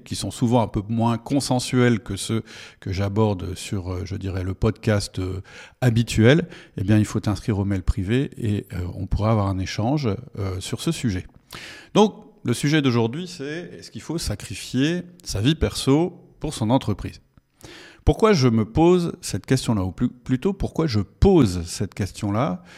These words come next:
Je pose cette question-là parce qu'actuellement, je vois deux choses coexister dans les entreprises.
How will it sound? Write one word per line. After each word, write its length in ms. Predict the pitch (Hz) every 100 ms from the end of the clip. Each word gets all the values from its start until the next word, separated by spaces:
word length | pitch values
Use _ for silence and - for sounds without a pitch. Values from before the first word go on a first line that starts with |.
| -
Je 140 | - 110
pose 240 | 202 214
cette 160 | 143 123
question-là 460 | 139 - 123 147
parce 260 | 180 117 -
qu'actuellement, 580 | 165 165 139 113 120 160
je 140 | 117
vois 520 | 101 117 139 156 107 98
deux 220 | 107 143 165
choses 460 | - 120 131 131
coexister 640 | - 110 104 98 107 - 131
dans 140 | 104
les 100 | 101
entreprises. 560 | 107 - 107 - 95